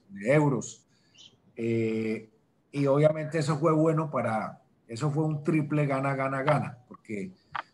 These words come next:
de alguna manera los comerciantes, eh, se beneficiaron para reactivar sus ventas, realizar inventarios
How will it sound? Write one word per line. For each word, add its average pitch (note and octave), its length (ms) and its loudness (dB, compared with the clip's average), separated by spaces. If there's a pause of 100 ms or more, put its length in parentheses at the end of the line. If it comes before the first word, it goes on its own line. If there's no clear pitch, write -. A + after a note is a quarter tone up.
(260)
de A2 80 -4
alguna A#2 240 -2
manera A#2+ 300 2
los B2 180 -2
comerciantes, A2+ 1040 -6
eh, G2 140 -14
se A2+ 180 -8
beneficiaron A2 760 -2 (340)
para F2+ 340 -8
reactivar G2+ 680 -10
sus B2 180 -8
ventas, C3 680 0
realizar G#2 440 -8
inventarios B2 800 -6